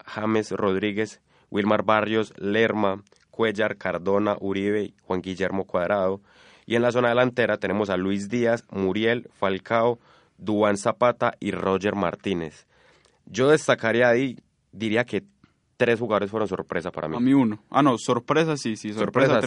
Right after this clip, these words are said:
Speaker 2: tres.
Speaker 1: tres. Cristian Zapata, Lucumí y Roger Martínez. Yo creo que, que la mayoría
Speaker 2: Y
Speaker 1: no lo
Speaker 2: Tecillo,
Speaker 1: tiene en la baraja.
Speaker 2: Tecillo.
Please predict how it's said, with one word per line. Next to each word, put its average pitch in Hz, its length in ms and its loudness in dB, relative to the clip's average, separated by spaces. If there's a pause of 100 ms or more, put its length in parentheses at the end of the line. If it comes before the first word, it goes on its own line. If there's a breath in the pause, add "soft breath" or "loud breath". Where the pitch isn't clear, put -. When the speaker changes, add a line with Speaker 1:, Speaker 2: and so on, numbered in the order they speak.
Speaker 2:
tres. 87 200 -4
Speaker 1:
tres. - 20 -20 (400)
Cristian 110 380 0
Zapata, 123 460 0
Lucumí 120 600 0 (140)
y - 80 -12
Roger 101 300 2
Martínez. 82 420 0
Yo 85 80 -2
creo 85 180 -2
que, 90 280 -8 (240 soft breath)
que 101 80 -6
la 95 80 0
mayoría 101 320 0
Speaker 2:
Y - 20 6
Speaker 1:
no 117 40 6
lo 117 40 6
Speaker 2:
Tecillo, 120 200 2
Speaker 1:
tiene 104 120 2
en 101 60 2
la 92 80 0
baraja. 85 280 -2
Speaker 2:
Tecillo. 110 380 -4